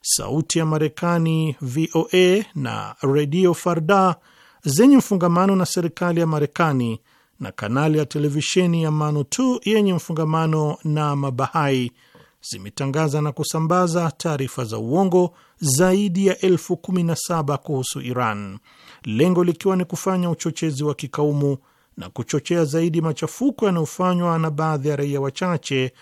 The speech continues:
wanaoungwa mkono na maadui wa taifa hili.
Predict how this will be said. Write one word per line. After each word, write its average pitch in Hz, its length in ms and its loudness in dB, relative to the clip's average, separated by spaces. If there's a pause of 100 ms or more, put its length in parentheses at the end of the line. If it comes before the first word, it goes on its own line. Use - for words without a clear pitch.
(260)
wanaoungwa 165 600 4
mkono 165 560 0
na 160 140 0
maadui 131 520 -2
wa 113 140 -6
taifa 110 460 -10
hili. 113 320 -4